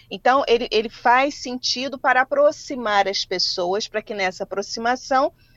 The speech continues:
eu tenha um pouco mais de ganho, né, de conexão, de sinergia, e eu tenho uma, uma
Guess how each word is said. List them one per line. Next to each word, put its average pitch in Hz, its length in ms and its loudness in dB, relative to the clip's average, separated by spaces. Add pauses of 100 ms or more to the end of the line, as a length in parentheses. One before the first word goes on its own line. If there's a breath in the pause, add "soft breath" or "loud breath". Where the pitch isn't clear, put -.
eu 240 140 2
tenha 247 220 -2
um 247 60 -4
pouco 277 280 2
mais 247 280 2
de 220 120 -6
ganho, 247 680 0 (360)
né, 226 180 2
de 226 140 -2
conexão, 226 760 -2
de 208 220 -6
sinergia, 247 800 -2
e 285 80 -2
eu 294 160 6
tenho 254 400 0
uma, 262 260 2
uma 226 460 0